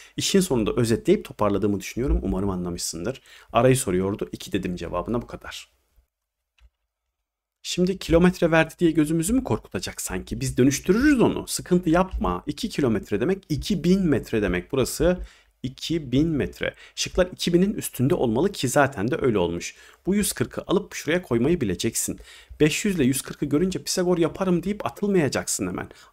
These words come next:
Atma kendini ortaya. Burada enayiliğin lüzumu yok. Ne yapıyoruz? Özel üçgen kovalıyoruz.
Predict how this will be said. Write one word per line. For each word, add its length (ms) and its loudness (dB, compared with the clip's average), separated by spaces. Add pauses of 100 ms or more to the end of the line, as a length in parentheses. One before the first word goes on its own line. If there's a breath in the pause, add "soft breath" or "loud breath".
(120)
Atma 360 -2
kendini 380 2
ortaya. 480 -4 (280 loud breath)
Burada 360 2
enayiliğin 520 6
lüzumu 260 0
yok. 180 -2
Ne 80 0
yapıyoruz? 640 -2 (640)
Özel 200 0
üçgen 300 -2
kovalıyoruz. 600 -6